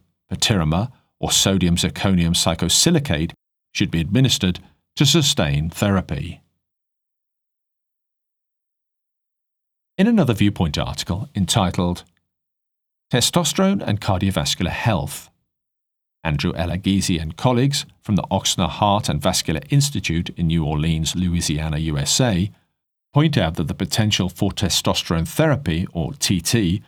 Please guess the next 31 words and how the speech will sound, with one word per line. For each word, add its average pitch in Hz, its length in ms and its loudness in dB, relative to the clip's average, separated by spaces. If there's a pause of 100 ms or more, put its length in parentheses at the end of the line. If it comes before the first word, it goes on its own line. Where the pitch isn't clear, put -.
(140)
to - 80 -6
cause 131 360 2
adverse 143 420 2
cardiovascular 87 800 0
events 80 480 0 (600)
has 139 80 -2
been 165 140 4
a 170 40 2
topic - 420 2
of 101 140 -2
controversy 139 640 0
for 78 140 -2
decades. 71 840 -2 (1040)
As 87 220 0
the 95 80 -4
sale 92 400 2
of 90 100 -2
testosterone 85 760 -2
products 87 480 -2
skyrocketed 98 640 0
globally, 110 580 0 (420)
increasing 90 460 0
from 82 180 -2
a 78 60 0
hundred 85 280 -2
and 82 80 -4
fifty 92 300 -2
million 85 360 2
U 85 200 2
S 82 160 -2
dollars 85 440 -2